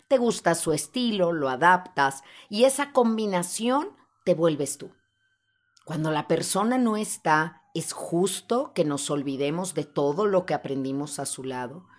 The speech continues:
¿De todo el crecimiento que intentó darnos? ¿De la seguridad, la autoestima, la alegría?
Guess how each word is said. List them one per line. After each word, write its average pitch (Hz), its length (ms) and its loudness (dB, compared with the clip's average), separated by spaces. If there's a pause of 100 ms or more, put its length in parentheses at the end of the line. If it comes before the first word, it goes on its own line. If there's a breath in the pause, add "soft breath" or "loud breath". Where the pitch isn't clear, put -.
(220 soft breath)
¿De 180 160 4
todo 170 300 4
el 160 100 -2
crecimiento 151 1000 -4
que 165 100 -6
intentó 143 840 -4
darnos? 156 720 -4 (320 soft breath)
¿De 143 100 2
la 143 140 2
seguridad, 139 960 2
la 147 100 -2
autoestima, 143 960 -4
la 139 180 -4
alegría? 143 840 -6